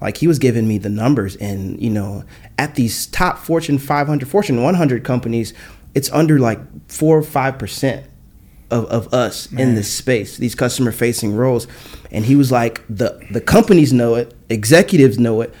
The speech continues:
Speaker 1: but they're having such a hard time finding quality,
Speaker 2: Yeah.
Speaker 1: diverse talent."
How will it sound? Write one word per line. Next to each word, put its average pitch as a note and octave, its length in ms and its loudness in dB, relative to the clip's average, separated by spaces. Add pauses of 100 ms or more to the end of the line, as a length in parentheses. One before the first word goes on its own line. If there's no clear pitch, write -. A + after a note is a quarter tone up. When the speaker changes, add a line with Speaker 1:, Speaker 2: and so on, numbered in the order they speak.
(260)
Speaker 1:
but G#2+ 160 -2
they're A2+ 100 2
having A#2 420 0
such - 340 -4
a B2+ 80 0
hard A#2+ 340 -2
time G#2+ 560 -4 (260)
finding G#2 580 -4
quality, A2+ 840 -2 (160)
Speaker 2:
Yeah. G#2+ 280 -6 (680)
Speaker 1:
diverse G2+ 480 -4
talent." - 400 -12